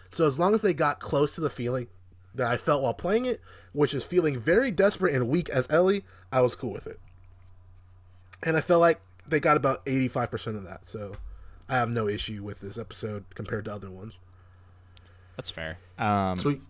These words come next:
Speaker 2: I was a, I was invested from pretty much the beginning of this. Um, <laughs> as soon as that bitch got, or that girl got bitch slapped, uh, while she was eating her dad, that was kinda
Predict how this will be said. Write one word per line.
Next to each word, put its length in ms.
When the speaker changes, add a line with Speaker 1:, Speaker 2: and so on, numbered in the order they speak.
Speaker 2:
I 140
was 180
a, 300
I 160
was 240
invested 580
from 420
pretty 180
much 180
the 260
beginning 420
of 100
this. 340
Um, 500
<laughs> 80
as 120
soon 160
as 120
that 160
bitch 200
got, 220
or 180
that 200
girl 200
got 220
bitch 220
slapped, 360
uh, 200
while 200
she 140
was 120
eating 260
her 160
dad, 420
that 120
was 120
kinda 180